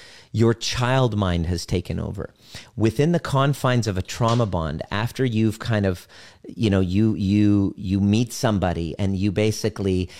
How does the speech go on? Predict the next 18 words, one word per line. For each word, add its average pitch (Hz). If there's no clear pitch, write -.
you're 107
this 104
twin 127
flame, 113
and 90
what 90
you're 101
doing 110
is 95
you're 110
not 113
attracted 117
to 95
them, 104
you're 92
attracted 113
to 107
yourself. 90